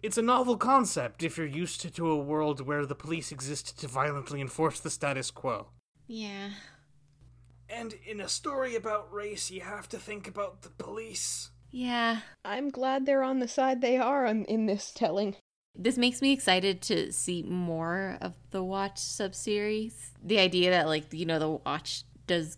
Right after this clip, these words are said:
Speaker 2: good for the people because the people are, like, entrusting them to do good. And it's like, there are a lot of, like,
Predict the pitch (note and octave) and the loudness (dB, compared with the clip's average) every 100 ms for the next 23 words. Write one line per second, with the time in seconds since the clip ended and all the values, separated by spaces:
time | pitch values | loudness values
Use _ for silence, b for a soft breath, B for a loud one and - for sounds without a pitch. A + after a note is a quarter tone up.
0 | - - D#3 D#3+ - F3+ F3+ F#3+ F#3 F#3+ | -12 -4 -2 -2 -4 -2 -2 -2 -2 -2
1 | F3 - E3 D#3 D3+ - D#3 D3+ D#3 D3 | -4 -4 -6 -6 -8 -6 -2 0 0 -2
2 | - F3+ - - - - F#3 G3+ A#3 A#3+ | -2 -2 -2 -4 -6 -2 0 2 2 4
3 | C4+ C#4 C4+ D4+ F4 - - F#3+ G3 G3 | 4 4 4 2 2 0 -6 -6 -4 2
4 | C#4+ E4+ D4 C#4 C#4+ C#4+ C#4 | 4 6 6 4 4 0 -2